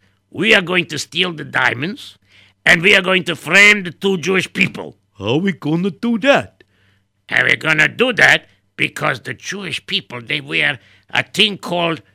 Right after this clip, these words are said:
Speaker 1: yo-yo strings. I think they call it tchitchkes.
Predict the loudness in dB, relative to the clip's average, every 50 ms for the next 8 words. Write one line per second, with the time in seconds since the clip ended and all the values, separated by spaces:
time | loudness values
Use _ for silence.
0 | _ _ _ -4 2 4 4 4 4 4 2 -2 -2 -4 -6 -6 -4 -4 -4 -4
1 | -6 -12 -14 -16 -16 _ _ _ _ _ -4 -2 -2 -2 -2 -4 -4 -2 -2 -6
2 | -4 -2 -2 -2 -2 -2 -4 -6 -8 -4 -2 -2 -2 -4 -8 -8 -8 -8 -8 -10
3 | -12 -14